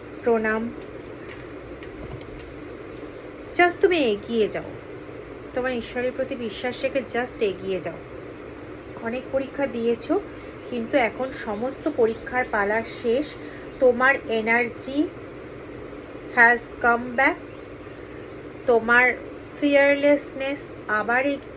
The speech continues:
চলে এসছে। তুমি আগেও এটা ছিলে, তুমি ভয় পেতে না, তুমি এগিয়ে যেতে। কিন্তু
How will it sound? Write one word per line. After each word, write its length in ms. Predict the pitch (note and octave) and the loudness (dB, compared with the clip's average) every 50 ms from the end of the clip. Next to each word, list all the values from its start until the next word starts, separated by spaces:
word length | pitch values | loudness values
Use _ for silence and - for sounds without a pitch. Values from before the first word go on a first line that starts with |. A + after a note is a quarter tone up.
| - - | -10 -4
চলে 320 | - D4 C4+ C4+ C#4 D4 D4 | 2 4 4 6 6 6 6
এসছে। 500 | D4 D4 - - - - - D#4 D#4+ E4+ - - - - - - - - - | 6 4 2 -4 -6 0 2 2 2 2 0 -6 -12 -14 -14 -14 -14 -10 -6
তুমি 200 | - C4+ C#4+ D4+ - - | -2 0 2 2 4 6
আগেও 340 | A#3 C4 B3 A#3 C#4 D#4 E4 | 6 6 6 6 4 4 4
এটা 220 | D#4+ D4 C#4+ B3 | 4 4 4 2
ছিলে, 280 | - - - A#3+ G#3+ G#3 | 0 0 -2 -2 -2 0
তুমি 200 | G#3 B3+ B3+ B3+ A#3 | 0 -2 -2 -2 -4
ভয় 320 | A3 - - A#3+ B3+ C4+ - | -2 0 2 4 4 4 4
পেতে 240 | B3 A3 G3+ G3+ F3+ | 0 0 0 0 -2
না, 100 | F3+ F#3+ | -2 -2
তুমি 220 | F#3 A3+ A3 A#3+ | -4 -4 -2 0
এগিয়ে 380 | A3+ A3 A3 G#3+ - B3+ B3+ A#3 | 0 0 0 0 0 0 0 0
যেতে। 220 | G3 F#3+ E3+ F3 F#3 | 0 0 -4 -4 -4
কিন্তু 220 | - A#3 A3 C4 | -6 -4 -2 -4